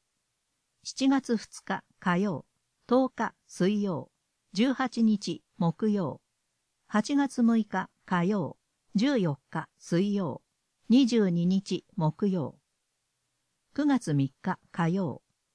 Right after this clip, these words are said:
十一日水曜、十九日木曜、十月一日火曜、九日水曜、十七日木曜。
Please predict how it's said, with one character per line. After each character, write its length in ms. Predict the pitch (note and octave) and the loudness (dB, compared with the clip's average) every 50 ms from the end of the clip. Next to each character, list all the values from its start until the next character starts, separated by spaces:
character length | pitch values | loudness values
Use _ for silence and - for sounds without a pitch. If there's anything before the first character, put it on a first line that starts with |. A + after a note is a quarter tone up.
| _ _ | _ _
十 220 | - G3 A#3+ C4 C4+ | 0 2 2 4 2
一 220 | B3 - - B3 | 0 0 2 2
日 380 | A#3 A#3 G#3+ - - F#3+ - - | 4 4 2 0 -2 -6 -8 -8
水 320 | - - - F3+ G3+ G3+ G3 | -6 -2 -2 0 0 0 -2
曜、 300 | G3 F3+ C3+ A2 - - _ _ _ _ _ _ _ _ _ | -2 -2 -4 -6 -8 -12 _ _ _ _ _ _ _ _ _
十 220 | - F#3+ B3 C#4 B3+ | 0 0 0 0 0
九 140 | - C4+ B3+ | 0 2 2
日 400 | G#3 F3 - - - B2 - - _ | 2 2 0 -2 -6 -8 -8 -8 _
木 340 | E3+ E3 D#3+ - - G#3+ G3+ | -4 -2 -2 -2 -2 -2 0
曜、 280 | G3 F3+ C#3 A#2 - - _ _ _ _ _ _ _ _ _ _ _ _ | 0 -2 -4 -6 -10 -14 _ _ _ _ _ _ _ _ _ _ _ _
十 220 | - E3+ A3 C4+ C#4 | -2 0 2 2 2
月 420 | C4+ C#4+ C#4 - - - - A#3+ | 2 0 -2 -4 -6 -4 -2 -2
一 80 | A#3+ A3+ | -2 -2
日 420 | - A#3 A3 - - G3 F#3 - _ | -2 -6 -6 -4 -6 -6 -6 -8 _
火 180 | - - D#3+ D3 | -4 -2 0 0
曜、 320 | D#3+ G3+ G#3+ D#3+ A#2 - - _ _ _ _ _ _ | 0 0 -2 -4 -6 -8 -12 _ _ _ _ _ _
九 280 | - D#3+ - - B3 | -6 -4 0 2 4
日 340 | B3+ C4 B3+ - - A3+ - - | 4 4 2 0 -2 -6 -6 -8
水 360 | - - - D#3+ F#3 G3+ G#3+ | -8 -4 -2 0 0 0 0
曜、 300 | G#3 F#3+ D#3+ B2+ - - _ _ _ _ _ _ - | -2 -2 -4 -4 -8 -10 _ _ _ _ _ _ -4
十 240 | D3+ F#3 A#3+ C4+ B3 | -2 0 0 0 -2
七 220 | - - - A#3+ | -6 -4 0 2
日 420 | A#3 A3+ G#3+ - - E3 - - _ _ _ | 2 4 2 2 -2 -6 -8 -8 _ _ _
木 340 | G3 D3 C#3 - - A3 A3 | -2 -2 -2 -2 0 0 0
曜。 280 | G#3 F#3 C#3+ - - | 0 0 -2 -6 -8